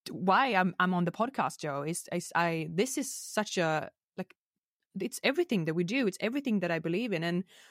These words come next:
for myself, I, I know we touched upon where I shared, I have a one year long gap in my C V or resume from a trauma, a really, really troubling trauma where I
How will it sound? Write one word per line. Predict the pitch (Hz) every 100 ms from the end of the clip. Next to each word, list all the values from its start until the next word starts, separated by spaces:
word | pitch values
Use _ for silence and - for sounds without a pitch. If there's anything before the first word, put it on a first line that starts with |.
| _
for | -
myself, | 214 190 - 233 277 208 -
I, | 185 -
I | 190
know | 202
we | 185 202 226 240 202 _ _ _ -
touched | 220 -
upon | 185 196 175 160
where | 170 165 160 -
I | 170 185 196
shared, | 202 - 180 160 160
I | 156 185
have | 202 175 160 156 160 - _ _ _ _ -
a | 170
one | 180 185 185
year | 170 175 165 160
long | 160 156 151 160
gap | 196 220 - - -
in | 175
my | 170 202 214
C | - 151 120
V | 92 64
or |
resume | 62 - 87 85 - -
from | - 175
a | 160
trauma, | - 139 113 - - _ -
a |
really, | 160 170 165
really | 156 151 139 135 - _ _ _
troubling | - 202 170 151 156
trauma | 165 135 - - -
where | 156 156
I | - 175 185 165 160